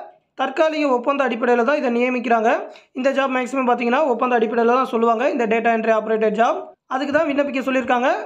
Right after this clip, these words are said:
ரெண்டு வேகன்சி, அதாவது ஒரு வட்டாரத்துக்கு ஒரு வேகன்சி தான் ரிலீஸ் பண்ணுவாங்க. அந்த மாதிரி இப்போ ஒரு ரெண்டு வட்டாரத்துக்கு ரிலீஸ் பண்ணியிருக்காங்க.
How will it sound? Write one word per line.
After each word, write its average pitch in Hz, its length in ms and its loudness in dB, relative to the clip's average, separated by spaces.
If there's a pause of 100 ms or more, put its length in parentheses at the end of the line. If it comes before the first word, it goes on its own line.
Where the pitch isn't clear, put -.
(100)
ரெண்டு 294 240 0
வேகன்சி, 247 380 0
அதாவது 285 260 2 (380)
ஒரு 269 160 2
வட்டாரத்துக்கு 277 500 -2
ஒரு 240 160 2
வேகன்சி 240 340 -2
தான் 254 140 -2
ரிலீஸ் 240 240 -2
பண்ணுவாங்க. 233 280 0 (280)
அந்த 233 160 2
மாதிரி 247 200 0
இப்போ 247 180 -2
ஒரு 320 100 0 (120)
ரெண்டு 240 200 -2
வட்டாரத்துக்கு 233 500 -2
ரிலீஸ் 233 220 -2
பண்ணியிருக்காங்க. 220 360 2